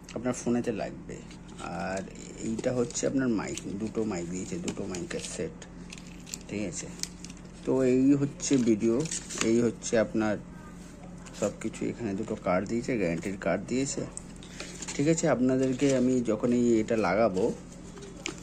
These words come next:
তখন এরও একটা ভিডিও দেখিয়ে, মানে ভিডিও ভয়েস কীরকম আসছে, ক্যান্সেলেশন কীরকম করছে, এটা আপনাদেরকে দেখিয়ে দেবো।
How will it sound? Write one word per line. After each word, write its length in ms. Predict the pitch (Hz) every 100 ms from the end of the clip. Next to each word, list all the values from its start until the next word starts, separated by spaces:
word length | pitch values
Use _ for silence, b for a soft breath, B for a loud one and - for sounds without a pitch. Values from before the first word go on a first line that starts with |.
| -
তখন 320 | - 113 120 113
এরও 200 | 110 117
একটা 280 | 117 120
ভিডিও 360 | 110 101 98 104
দেখিয়ে, 300 | 95 95 82 -
মানে 200 | 98 98
ভিডিও 540 | 95 104 110 117 113 107 B B -
ভয়েস 280 | 104 110 113
কীরকম 360 | - 113 107 98
আসছে, 280 | 92 - 104
ক্যান্সেলেশন 580 | 92 92 101 104 107
কীরকম 320 | 104 90 - 92
করছে, 420 | - - - - B B B -
এটা 120 | 98
আপনাদেরকে 400 | 95 95 101 110
দেখিয়ে 320 | 101 - -
দেবো। 240 | 60 62